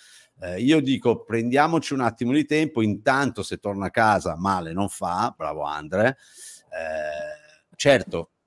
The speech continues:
se non è un puro muscolare, ma è un riflesso, che può essere il fatto che ci gio-, hai male alla caviglia, giochi messo male per otto dieci minuti, ti muovi male e ti viene un, in questo momento che se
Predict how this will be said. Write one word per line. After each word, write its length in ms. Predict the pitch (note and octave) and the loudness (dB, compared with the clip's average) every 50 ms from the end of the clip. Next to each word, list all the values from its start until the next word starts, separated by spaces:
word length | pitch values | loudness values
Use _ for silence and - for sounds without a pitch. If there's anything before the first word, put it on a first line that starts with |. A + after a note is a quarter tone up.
| _ | _
se 360 | _ - - - - C3 C3 B2 | _ -10 -8 -4 -2 0 0 2
non 200 | A#2+ B2 C3 C#3+ | 2 2 4 4
è 360 | C#3+ C3+ A#2+ G2 - - _ | 4 4 2 0 -2 -8 _
un 300 | - G#2+ G2+ F#2 - _ | -4 -4 -4 -4 -6 _
puro 400 | - - E3 E3+ D#3+ D3 C#3 A#2+ | -2 2 4 4 6 6 6 6
muscolare, 1000 | A#2 B2+ A#2+ B2 - - D3+ D3+ C#3 A#2+ A2+ A2+ A#2 A#2+ A#2+ A#2+ A#2+ - - _ _ | 6 4 2 0 -2 -2 0 2 2 2 2 2 2 2 0 0 -2 -2 -8 _ _
ma 140 | - F2+ F2+ | -8 -6 -6
è 20 | |
un 120 | G2+ G#2 G2+ | -4 -4 -2
riflesso, 1040 | G2+ G2 - - G2 G2 G2+ A2 A2+ G#2 - - - - G#2 G#2 G2+ G2 G2 F#2 | -2 -4 -4 -2 2 2 4 4 4 2 0 -4 -8 -6 -2 -2 0 0 -2 -2
che 140 | - - E2+ | -4 -6 -6
può 140 | - G#2 A2 | -2 0 0
essere 240 | A2+ A2 - A2+ F2+ | 0 0 -2 -4 -6
il 80 | - | -2
fatto 320 | - - C#3 C#3 C#3 - - | 2 2 2 2 2 -2 -6
che 260 | - F#2 F2+ - _ _ | -6 -6 -8 -10 _ _
ci 180 | - - G2+ F2 | -14 -12 -10 -2
gio-, 260 | F2 A2 B2+ B2 G2+ - - - - - _ _ _ _ - | 2 4 4 4 2 -2 -18 -20 -20 -20 _ _ _ _ 0
hai 140 | F#2 F#2+ G#2 | 2 4 6
male 200 | A2+ C3+ D#3 D#3 | 8 10 10 12
alla 140 | D3+ D3 C3 | 10 10 10
caviglia, 500 | - D3 C#3 C3+ C3 A#2+ G#2 G2 F#2 E2 | 8 8 8 8 6 6 4 2 0 2
giochi 640 | E2+ A#2 B2+ B2 - - C3 C3 - - - - _ _ _ _ _ _ _ _ _ _ _ _ _ _ _ _ _ _ - - - | 2 2 2 2 0 -2 -2 -2 -2 -4 -10 -20 _ _ _ _ _ _ _ _ _ _ _ _ _ _ _ _ _ _ -20 -10 0
messo 400 | G#2 G#2+ A#2 A2+ - - C3+ A#2+ | 2 2 4 4 2 2 2 4
male 480 | A#2+ B2 B2+ B2 A2+ G#2+ F#2+ F#2 E2+ D#2+ | 4 4 2 2 2 0 0 -2 -4 -4
per 200 | - G2 F#2 F2 | -4 -4 -4 -2
otto 280 | G2+ G#2 G#2 G#2 A#2+ | -2 -2 -2 -2 -2
dieci 260 | A2+ A2+ A2 - - C3 | -2 -2 -2 -2 -2 -2
minuti, 420 | C#3 C3+ C3+ C3+ B2 A#2+ A2+ G#2 | -2 0 0 0 -2 -2 -4 -8
ti 140 | - A#2+ A#2+ | -4 -2 0
muovi 380 | A#2 A#2+ C3+ C#3 B2+ C3 C#3+ | 4 6 6 6 6 4 4
male 420 | C3+ B2 A2+ A2+ A#2+ A#2+ A#2+ B2 A2+ | 2 2 2 2 2 0 0 -2 -4
e 100 | G2+ F#2+ | -6 -8
ti 120 | - G#2 | -8 -8
viene 500 | G2+ G#2+ G#2+ G#2 G#2 G2+ G2 F#2+ F2+ F2 | -6 -4 -4 -4 -4 -6 -6 -8 -8 -10
un, 240 | F2+ F2 F#2 F#2 F#2 | -12 -12 -14 -14 -12
in 80 | F#2 E2 | -12 -10
questo 280 | - F2 - - F#2+ | -10 -8 -6 -4 -4
momento 360 | F#2 F#2+ G#2 G#2+ G2 E2+ F2+ | -2 0 0 0 0 -2 -4
che 80 | - E2 | -8 -8
se 200 | - - F2 | -8 -10 -12